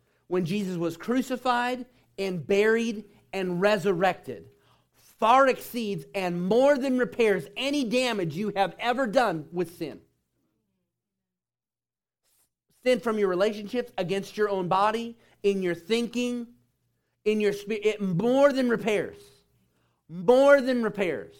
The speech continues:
Say it with me. More than repairs. That means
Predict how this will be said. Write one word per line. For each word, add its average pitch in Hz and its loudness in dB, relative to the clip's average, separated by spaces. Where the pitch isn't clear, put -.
Say 226 -2
it 202 -4
with 196 2
me. 131 -12
More 247 4
than 254 2
repairs. 208 -2
That 226 -2
means 254 -2